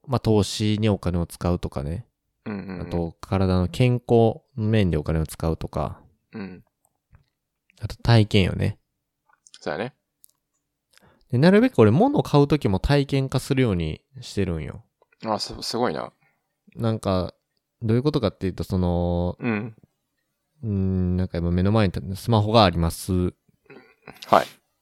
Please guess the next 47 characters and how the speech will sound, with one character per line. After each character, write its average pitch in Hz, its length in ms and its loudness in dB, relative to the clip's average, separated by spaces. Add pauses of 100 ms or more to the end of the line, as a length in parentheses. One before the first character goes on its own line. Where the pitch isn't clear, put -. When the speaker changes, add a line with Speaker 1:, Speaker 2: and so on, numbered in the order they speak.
Speaker 2:
で、 107 120 0
ス - 160 -4
マ 104 100 4
ホ 101 140 0
買 110 180 4
い 113 60 4
ま 104 100 2
す。 104 380 0
こ - 100 -4
れ 135 80 4
物 139 200 6
を - 40 2
買 104 120 2
う。 - 20 2
Speaker 1:
う 82 100 2
ん。 80 180 -4 (600)
う 98 60 0
ん。 87 160 0
Speaker 2:
こ 135 140 -10
れ 107 40 -2
体 139 240 2
験 131 340 -2 (540)
で 135 140 2
は、 92 120 2
ま 98 140 -2
あ、 92 100 -4 (300)
大 156 140 6
枠 170 220 6
で 208 60 6
見 156 100 4
る 98 40 -6
と 92 80 -4
体 113 220 2
験 113 140 2
な 95 60 0
ん 85 40 0
や 85 40 -2
け - 60 -6
ど、 90 80 0
物 92 160 2
を 82 60 0
買 85 160 -4
う - 20 -4
っ - 20 -20
て - 140 -10
い 76 80 -6
う。 98 100 -14